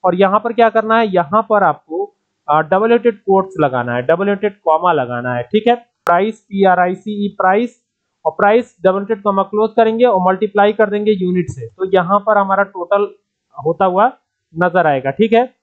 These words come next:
तो यहाँ पर unit को भी आपको double इंवर्टेड quotes में लिखना होगा, ठीक है। तो यू-, double इंवर्टेड quotes में लिख करके और फिर हम क्या करेंगे, क्वेरी को run करवा देंगे। तो डबल इंवर्टेड quotes को क्लोज कर दिया। अब क्या करना है, यहाँ पे देखिए ये दिया गया है run query, तो इस पे run करिएगा।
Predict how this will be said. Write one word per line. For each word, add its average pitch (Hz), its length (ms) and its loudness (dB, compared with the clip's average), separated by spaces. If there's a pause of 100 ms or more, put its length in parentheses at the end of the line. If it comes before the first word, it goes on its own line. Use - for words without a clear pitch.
(260)
तो 196 40 0
यहाँ 202 320 2
पर 233 180 -4
unit 214 360 0
को 240 120 2
भी 247 120 -2
आपको 233 200 0
double 208 200 0
इंवर्टेड 208 240 -2
quotes 202 360 -2
में 214 80 -2
लिखना 143 300 -2
होगा, 117 260 -4
ठीक 208 240 -2
है। 247 120 0 (480)
तो 165 60 -4
यू-, 165 220 -6 (160)
double 175 160 0
इंवर्टेड 202 280 -6
quotes 196 280 -2
में 208 100 2
लिख 196 200 0
करके 220 360 2
और 151 220 0
फिर 202 220 -2
हम 208 260 -2
क्या 190 140 0
करेंगे, 190 360 -2
क्वेरी 190 480 0
को 208 140 0
run 170 220 0
करवा 123 300 -4
देंगे। 123 240 -12
तो 160 120 -4
डबल 170 80 2
इंवर्टेड 196 300 -4
quotes 196 220 -4
को 208 120 -4
क्लोज 208 340 -2
कर 214 140 2
दिया। 208 260 0 (400)
अब 156 100 0
क्या 214 180 2
करना 208 260 0
है, 220 80 0
यहाँ 202 260 0
पे 214 100 -6
देखिए 202 320 0
ये 185 60 4
दिया 165 220 0
गया 123 200 -4
है 131 80 -2
run 180 200 0
query, 131 300 -12
तो - 140 -18
इस 170 60 -18
पे 208 120 -2
run 196 220 2
करिएगा। 131 520 -4